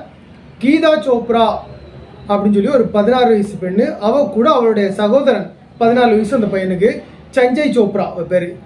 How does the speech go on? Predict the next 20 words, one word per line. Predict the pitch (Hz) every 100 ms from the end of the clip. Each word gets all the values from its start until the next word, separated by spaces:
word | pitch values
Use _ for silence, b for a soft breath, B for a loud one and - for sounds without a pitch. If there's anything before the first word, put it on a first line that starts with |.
| - 240
ரெண்டு | 302 320
பேரும் | 294 339 311
ஒரு | 262 233 214
கடற்படை | 214 233 294 294 269
அதிகாரியோட | 220 220 226 208 202 233 302
குழந்தைகள். | 233 214 196 165 - B B B B
All | 247 339
India | 349 339
ரேடியோவில் | 311 277 254 240 233 311 262 220 208 202 196 202 - -
யுவவாணி | 220 320 349 302 285 277
அப்படிங்கிற | 226 240
ஒரு | 226
நிகழ்ச்சியில | 214 254 262 277 233 214
கலந்துக்கிட்டதுக்கு | 214 220 196 190 233
ரெண்டு | 262 220
பேரும் | 214 240
தேர்வாயிருக்கிறாங்க. | 226 220 214 190 180 180 175 226 277 B B B
வழியில | 247 311 370 349
வந்த | 302 262
கார்ல | 233 220 233 262